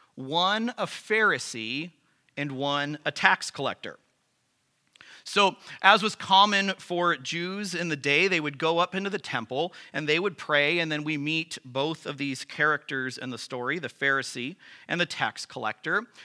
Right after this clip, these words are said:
Um, perhaps you're aware of who the Pharisees were. Uh, these Pharisees, they were considered the very, very best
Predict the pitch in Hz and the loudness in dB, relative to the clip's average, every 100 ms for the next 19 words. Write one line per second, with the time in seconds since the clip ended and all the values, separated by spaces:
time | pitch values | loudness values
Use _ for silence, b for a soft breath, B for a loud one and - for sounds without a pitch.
0 | B - 160 151 143 - 170 190 196 - | B 4 6 4 0 -2 4 6 4 0
1 | 190 190 180 165 - - _ _ _ _ | -2 2 4 2 -4 -20 _ _ _ _
2 | _ - 151 143 143 143 151 180 180 151 | _ 0 0 2 2 4 4 2 2 6
3 | 156 139 - 202 190 156 - 160 165 - | 6 4 -6 -6 -4 -4 2 4 4 0
4 | 160 135 120 117 131 208 240 B B B | -6 -8 -6 -2 0 -2 -4 B B B
5 | 156 151 156 - - 202 208 - 202 214 | 2 2 -2 -4 -2 0 0 -2 -2 -2
6 | 165 165 175 196 208 - 214 - 165 165 | -4 -2 0 2 0 -2 -6 -4 -2 0
7 | 170 160 135 143 131 131 156 165 165 139 | 2 0 -2 -6 -6 0 2 2 -2 -4
8 | 127 147 151 143 131 117 139 156 165 - | 0 2 2 0 -6 -2 4 4 4 -4
9 | - | -10